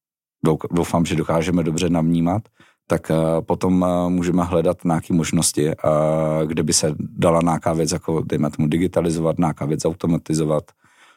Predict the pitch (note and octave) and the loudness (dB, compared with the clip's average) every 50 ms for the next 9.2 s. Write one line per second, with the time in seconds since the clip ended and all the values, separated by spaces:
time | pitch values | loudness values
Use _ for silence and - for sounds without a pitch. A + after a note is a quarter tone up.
0 | _ _ - - E2+ - F2 E2+ E2+ E2+ E2 D#2+ D#2+ E2 D#2+ D#2+ D#2+ D#2+ D#2+ D#2 | _ _ -2 -2 0 2 2 2 4 4 2 2 2 0 0 0 0 0 0 -2
1 | D#2 D#2+ F2 - _ _ _ _ _ _ _ _ - F2+ E2 D#2 D#2 D#2 D#2 D#2 | -2 -4 -6 -8 _ _ _ _ _ _ _ _ 0 0 2 2 2 2 0 0
2 | D#2+ D#2+ E2 D#2+ - - - F#2 E2+ E2+ E2+ - - D#2+ D#2 F2 D#2+ - - D#2+ | 0 0 0 0 0 0 2 2 2 2 0 0 -2 -2 -2 0 -2 0 0 0
3 | E2+ - - E2 E2+ E2 E2+ E2 E2 E2 E2 D#2 - F2+ E2 D#2+ E2+ D#2+ D#2 E2 | 0 0 2 2 2 2 2 2 2 2 0 0 0 -2 0 0 0 0 2 0
4 | D#2+ D2+ D#2+ - - - C#2 - - _ _ _ _ _ _ _ - D#2+ D2 D#2 | 0 0 -2 -2 -4 -4 -6 -6 -10 _ _ _ _ _ _ _ -4 -2 0 0
5 | D#2 D#2+ D#2+ D#2+ D#2+ D#2+ D#2+ D#2 D#2 D#2 D#2 D#2 D#2+ D#2 D2 - _ _ _ - | 2 2 2 2 2 2 2 0 0 0 0 0 -2 -4 -4 -8 _ _ _ -2
6 | F2+ - - - E2+ E2 F2 E2+ E2+ E2+ E2 F2 D#2+ E2+ E2 - - E2+ F2 F2 | -2 0 0 0 2 2 2 2 2 2 0 0 0 0 0 0 0 0 0 0
7 | - - - E2+ E2+ E2 D#2+ E2+ E2 E2 D#2+ D#2+ D#2+ E2 E2 D#2 D#2 E2 D#2+ - | 0 -2 -2 0 0 0 0 0 0 2 2 2 0 0 0 -2 -2 -4 -2 -2
8 | D#2 D#2+ D#2+ - E2+ F2 F2 E2 - - D#2+ D#2 D#2+ D2+ F2 F2 E2 D#2 D2+ - | -2 -2 0 0 2 2 2 0 -2 -2 -2 0 2 2 2 2 0 -2 -4 -2
9 | E2 D#2+ E2 F2+ | -2 0 0 -2